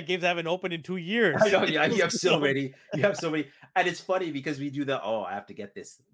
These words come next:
Speaker 2: the first day it comes out." That's me. That's
Speaker 1: I'm
Speaker 2: my
Speaker 1: never doing that
Speaker 2: problem.
Speaker 1: again. So,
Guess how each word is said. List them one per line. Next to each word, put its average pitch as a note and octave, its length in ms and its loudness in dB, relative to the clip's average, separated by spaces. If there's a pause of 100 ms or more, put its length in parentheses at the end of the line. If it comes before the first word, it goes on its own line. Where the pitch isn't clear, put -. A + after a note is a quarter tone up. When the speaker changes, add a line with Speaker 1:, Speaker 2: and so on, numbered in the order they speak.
Speaker 2:
the G2+ 80 -16
first - 500 -6
day B2 200 -6
it A#2 120 -14
comes B2 260 -10
out." A#2+ 300 -4
That's A#2+ 260 -8
me. G2 300 -16 (220)
That's B2 140 -8
Speaker 1:
I'm A#2 60 -12
Speaker 2:
my B2 80 -4
Speaker 1:
never - 100 -6
doing A#2+ 200 -10
that A#2 60 -10
Speaker 2:
problem. A2+ 60 -10
Speaker 1:
again. G#2+ 180 -18
So, F3+ 240 0